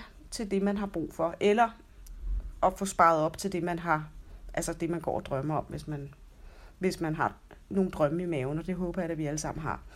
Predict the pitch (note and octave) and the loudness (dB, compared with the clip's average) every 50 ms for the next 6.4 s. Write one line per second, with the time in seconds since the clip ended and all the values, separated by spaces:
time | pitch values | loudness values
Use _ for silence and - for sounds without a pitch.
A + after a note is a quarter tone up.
0 | - - - - - - - - - - - - - - - - - - - - | -16 -16 -16 -16 -16 -16 -16 -16 -16 -16 -16 -18 -20 -20 -20 -20 -20 -20 -18 -16
1 | - - - B3+ C4 A#3 F#3+ F#3 F3 F#3 G3 F3+ - D#3 D3 C#3 D3 D3+ F3+ F#3+ | -12 -4 -2 0 2 2 4 2 2 2 0 -2 0 2 2 2 2 2 0 -2
2 | - - - - - F#3 - - G3 F#3 F3 E3+ - - F#3+ F3 E3 - F3 E3+ | -4 -6 -4 -2 -2 -2 -2 -2 -4 -6 -6 -6 -2 -2 -2 -2 0 0 0 0
3 | D#3+ D#3+ D#3 - A#2 - - D#3+ - - - - - - - - G#3+ G3+ G3+ G3+ | 0 -2 -4 -4 -4 -4 -4 -4 -6 -6 -8 -6 -2 0 6 8 10 10 10 10
4 | G3+ G3+ G3+ G3 G3 F#3+ F#3+ F#3+ F#3+ F#3+ F#3+ - - G#3 B3 C4 C#4+ C#4+ - - | 8 8 6 6 6 6 6 4 2 0 0 0 6 10 10 10 10 8 4 -8
5 | - - C#4 C#4 B3+ C4+ B3+ B3+ B3+ C4 A#3+ A#3+ - - B3+ A#3+ A#3 A#3+ A#3+ A#3 | -4 0 2 6 8 8 8 8 8 6 4 4 4 4 2 2 2 2 0 2
6 | A3+ G#3+ G#3 G#3 G3+ G3 F#3+ | 4 4 4 4 6 4 4